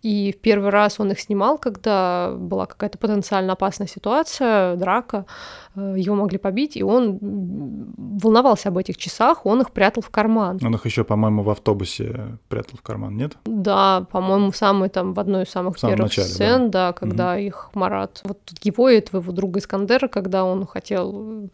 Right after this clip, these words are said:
Speaker 1: их за чё-то притянуть, он на всякий случай часы эти прятал. То есть нам показывали, что он об этом, э, волнуется, он ими дорожит, потому что это что-то, что осталось от отца.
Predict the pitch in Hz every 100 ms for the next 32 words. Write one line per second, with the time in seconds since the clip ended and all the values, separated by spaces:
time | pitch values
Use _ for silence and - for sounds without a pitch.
0 | _ 202 190 - 208 - 208 - 190 233
1 | 320 370 202 254 226 202 - 220 233 196
2 | - 208 233 208 202 190 185 202 170 247
3 | 208 - 240 233 214 - 196 202 190 233
4 | 233 196 - - - - 190 185 - 196
5 | 196 202 226 320 - 190 190 202 202 190
6 | 190 196 185 262 - 185 190 226 - 185
7 | 175 - - 247 254 - 190 196 - 233
8 | 226 190 180 196 - 208 196